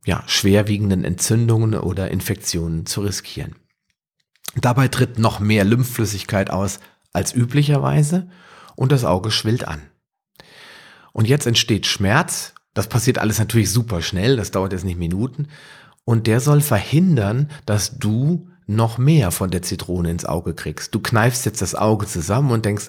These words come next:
"Au!" Und wirst erstmal natürlich mit einem, also natürlichen Reflex reagieren und versuchen zu verhindern, dass es noch schlimmer wird. Bei Kindern ist es immer extrem, weil die reiben und tun und machen's eigentlich nur noch viel schlimmer.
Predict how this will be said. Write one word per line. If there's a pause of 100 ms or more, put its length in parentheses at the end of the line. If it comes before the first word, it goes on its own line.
"Au!" (680)
Und (120)
wirst
erstmal
natürlich (540)
mit
einem,
also
natürlichen
Reflex
reagieren
und
versuchen
zu
verhindern,
dass
es
noch
schlimmer
wird.
Bei
Kindern
ist
es
immer
extrem,
weil
die
reiben
und
tun
und
machen's
eigentlich
nur
noch
viel
schlimmer.